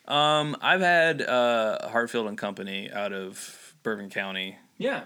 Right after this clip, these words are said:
Speaker 1: Kentucky, six months in a small barrel that I do think tastes a lot older than
Speaker 2: Mm-hmm.
Speaker 1: six months.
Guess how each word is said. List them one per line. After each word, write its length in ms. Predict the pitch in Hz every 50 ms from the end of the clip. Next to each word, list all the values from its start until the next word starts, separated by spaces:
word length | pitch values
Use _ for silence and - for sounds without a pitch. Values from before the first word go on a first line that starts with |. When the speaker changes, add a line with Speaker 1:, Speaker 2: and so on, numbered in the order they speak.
| - -
Speaker 1:
Kentucky, 640 | - 110 98 - - 92 95 - 95 90 85 - - - - - - - _ _ _ - -
six 180 | 147 131 -
months 480 | - 123 117 113 110 107 - - - - -
in 160 | - 110 107
a 100 | 104 104 101
small 420 | - - - 113 104 101 101 101
barrel 540 | - - 107 101 101 98 98 98 101 - - -
that 520 | 110 107 104 101 98 98 98 - - - _ _ -
I 140 | 98 104 107
do 300 | 104 107 110 123 131 127
think 420 | 127 - 123 117 110 107 - - _ _ _ _ _ _ _ _ -
tastes 540 | - - - 120 110 110 107 - - - - -
a 100 | 101 104
lot 340 | 101 101 101 101 101 98 -
older 600 | - 104 101 101 95 104 101 101 104 104 110 113 - -
than 360 | 101 104 107 107 107 113 113 _ _ _ -
Speaker 2:
Mm-hmm. 180 | 120 123 160
Speaker 1:
six 300 | 208 - - 135 131 -
months. 520 | 127 123 120 147 220 240 - - - -